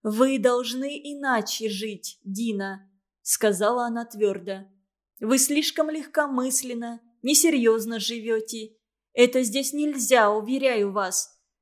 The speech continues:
Вы посмотрите на всех нас и на себя. Вы выделяетесь из всех.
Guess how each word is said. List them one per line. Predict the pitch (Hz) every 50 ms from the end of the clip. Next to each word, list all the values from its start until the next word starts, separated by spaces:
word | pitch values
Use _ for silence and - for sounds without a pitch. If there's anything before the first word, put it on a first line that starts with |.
| _ _ _
Вы | 214 240 247
посмотрите | 247 247 240 - 254 240 233 240 269 294 285 - 254 240
на | 226 226 226
всех | 220 - - 277 269 262 - -
нас | 294 294 285 269 - -
и | 226
на | 220 220
себя. | 214 - - 247 214 247 269 262 233 214 - - _ _ _ _ _ _
Вы | - 202 196 254 262 262
выделяетесь | 247 262 226 247 269 269 294 311 311 277 - - 240 214 - - - -
из | 262 254 - -
всех. | - - 302 277 226 214 - -